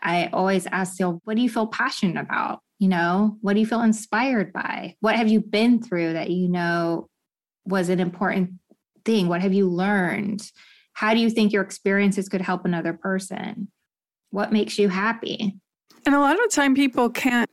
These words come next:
Speaker 2: identify that because we're, we're so conditioned to focus on the things that are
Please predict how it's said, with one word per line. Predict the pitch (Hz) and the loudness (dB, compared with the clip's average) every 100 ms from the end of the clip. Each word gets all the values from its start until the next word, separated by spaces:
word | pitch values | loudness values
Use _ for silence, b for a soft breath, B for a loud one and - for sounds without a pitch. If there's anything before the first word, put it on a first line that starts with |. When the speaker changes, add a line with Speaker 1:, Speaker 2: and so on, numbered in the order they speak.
| - | -2
Speaker 2:
identify | 233 202 254 294 - 208 | 0 2 2 0 0 0
that | - - | 0 -2
because | 214 220 202 | 0 0 2
we're, | 214 214 208 | 2 4 2
we're | 214 214 214 214 214 - - _ | 2 4 4 4 2 0 -6 _
so | - - 233 214 214 208 | -6 -2 2 2 4 2
conditioned | 202 233 214 214 226 220 208 | 2 0 2 0 0 0 0
to | 214 | -2
focus | - 214 208 214 - | -2 -2 0 0 0
on | 214 214 | 0 0
the | 214 | -2
things | 208 214 208 | 0 0 0
that | 214 208 | 2 2
are | 202 202 202 | 2 2 0